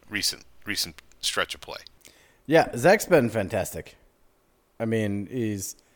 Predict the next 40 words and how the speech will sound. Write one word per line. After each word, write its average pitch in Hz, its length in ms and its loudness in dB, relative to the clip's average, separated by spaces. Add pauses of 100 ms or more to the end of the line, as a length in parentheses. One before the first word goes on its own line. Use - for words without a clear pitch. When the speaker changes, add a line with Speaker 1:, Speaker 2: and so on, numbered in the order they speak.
(160)
Speaker 2:
looks 160 280 0 (300)
athletic 127 480 2
again. 120 460 2 (480)
Reminds 139 560 4
you 127 180 4
of 104 160 0
just 104 260 -6
what 131 200 -2
an 117 100 -2
effortless 110 520 -4
scorer 101 400 -2
he 104 180 -2
is. 98 340 -2 (540)
He's 117 200 0
getting 135 260 2
to 123 80 -2
the 104 120 2
hoop. 123 320 2 (580)
Uh, 101 100 -6
he's 101 200 -2
really 113 240 4
crafty. 117 500 2
He's 98 200 -6
finishing 120 440 -2
well. 107 280 2
He 101 100 -4
looks 92 200 -6
explosive. 110 640 -2
He 101 80 -4
looks 87 180 -10
shifty. 110 580 -4 (720)
You 101 160 -8
know, 92 60 -6
his 98 140 -6
three-point 143 480 2
shot 117 300 2
has 110 140 -2
been 104 520 0 (100)
on 117 360 0
recently, 110 680 -4